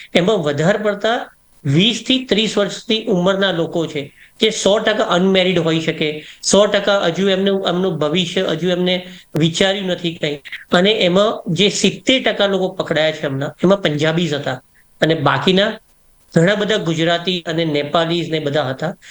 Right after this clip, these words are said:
પકડાયા છે. તો modus operandi આપણે ક્યાં સુધી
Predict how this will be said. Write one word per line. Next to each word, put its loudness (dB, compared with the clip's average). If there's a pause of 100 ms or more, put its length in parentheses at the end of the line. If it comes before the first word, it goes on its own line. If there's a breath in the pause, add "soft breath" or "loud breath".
(380 loud breath)
પકડાયા 0
છે. -6 (380 loud breath)
તો 6
modus 4
operandi -2 (260)
આપણે 0
ક્યાં 0
સુધી -2